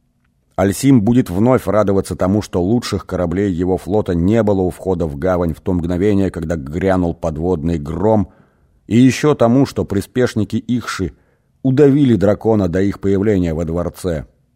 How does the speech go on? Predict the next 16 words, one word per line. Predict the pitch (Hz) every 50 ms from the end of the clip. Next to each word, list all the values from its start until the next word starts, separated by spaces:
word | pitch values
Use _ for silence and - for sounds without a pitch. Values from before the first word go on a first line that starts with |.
| _ _
иначе | - 95 104 104 - - 98
комедию | - 110 107 117 123 117 101 101 87
пришлось | - 87 87 - - 92 95 87
бы | 71 76 85
разыграть | 87 80 85 87 80 90 92 80
более | 67 90 104 101 85 78 73 69 - 78
изощрённую. | 73 73 78 71 - - 69 78 73 67 64 58 58 55 - _ _ _ _ _ _ _ _ _ _ -
Альсим | 101 113 120 - - 156 156 127
вновь | 104 98 113 131 143 139 135 - - - _ _ _ _
вспомнит | - - - - 120 120 117 110 110 101 85
дивную | 80 110 127 127 120 120 113 110 104
историю, | - - - 104 104 101 98 95 90
поведанную | - 90 82 90 95 87 87 90 87 85 82 82 80
секретарю | - - 87 82 - 87 80 78 - 85 78 87 98 92
за | 82 90
ужином. | 82 80 90 95 92 85 85 80 76 69 67